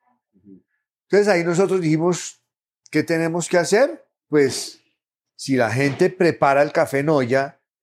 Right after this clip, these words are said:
veamos cuáles son los puntos o cuáles son las intervenciones que tenemos que hacerle a una olla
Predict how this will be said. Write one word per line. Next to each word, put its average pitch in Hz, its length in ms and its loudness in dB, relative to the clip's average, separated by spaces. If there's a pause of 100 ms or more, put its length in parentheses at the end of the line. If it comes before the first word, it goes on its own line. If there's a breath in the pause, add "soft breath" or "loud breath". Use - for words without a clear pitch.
(140)
veamos 139 560 0
cuáles 156 420 0
son 170 240 -2
los 170 240 0
puntos 143 800 -2 (160)
o 131 160 -6
cuáles 135 280 2
son 165 160 -2
las 170 180 -2
intervenciones 139 1160 -2 (280)
que 139 120 0
tenemos 123 480 -4
que 175 80 2
hacerle 131 360 0
a 135 60 2
una 151 260 0
olla 139 440 2